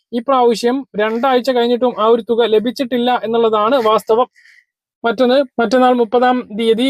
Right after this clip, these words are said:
രണ്ടായിരം കോടി രൂപ കടമെടുക്കുന്നുണ്ട്. അത് പെൻഷൻ വിതരണത്തിനാണോ എന്ന് പല ആളുകൾക്കും സംശയമുണ്ട്. പക്ഷേ പെൻഷൻ വിതരണത്തിനല്ല. ഇപ്പോൾ പെൻഷൻ, ഈ മാസത്തെ,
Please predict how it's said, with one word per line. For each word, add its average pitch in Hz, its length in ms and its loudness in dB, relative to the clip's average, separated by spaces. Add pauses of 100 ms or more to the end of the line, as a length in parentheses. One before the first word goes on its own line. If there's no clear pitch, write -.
രണ്ടായിരം 247 460 0
കോടി 254 280 2
രൂപ 240 240 0
കടമെടുക്കുന്നുണ്ട്. 233 640 -2 (160)
അത് 220 100 -6 (420)
പെൻഷൻ 220 360 0
വിതരണത്തിനാണോ 247 720 0
എന്ന് 254 180 0
പല 240 180 2
ആളുകൾക്കും 233 480 -2
സംശയമുണ്ട്. 220 480 -4
പക്ഷേ 214 260 -2
പെൻഷൻ 214 320 -6
വിതരണത്തിനല്ല. 233 580 -2 (440)
ഇപ്പോൾ 254 220 0 (160)
പെൻഷൻ, 226 420 0 (220)
ഈ 226 40 -4 (100)
മാസത്തെ, 233 380 0